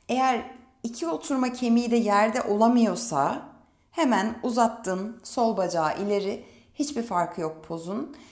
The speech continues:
Sadece atıyorum belki bir hafta sonra bunu yapabilirsin. O yüzden lütfen bedenini dinle. Nefes alırken kaldır sol kolu yukarı. Nefes verirken çevir sağa doğru. Sağ el kalçanın arkasında.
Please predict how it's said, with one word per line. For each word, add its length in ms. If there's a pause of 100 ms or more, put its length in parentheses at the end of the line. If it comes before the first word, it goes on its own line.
(160)
Sadece 840 (140)
atıyorum 440
belki 320
bir 80
hafta 320
sonra 380
bunu 120
yapabilirsin. 680
O 40
yüzden 320
lütfen 420
bedenini 480
dinle. 360 (640)
Nefes 320
alırken 480
kaldır 380
sol 300
kolu 200
yukarı. 520 (720)
Nefes 440
verirken 540
çevir 500
sağa 460
doğru. 560
Sağ 380
el 180
kalçanın 500
arkasında. 880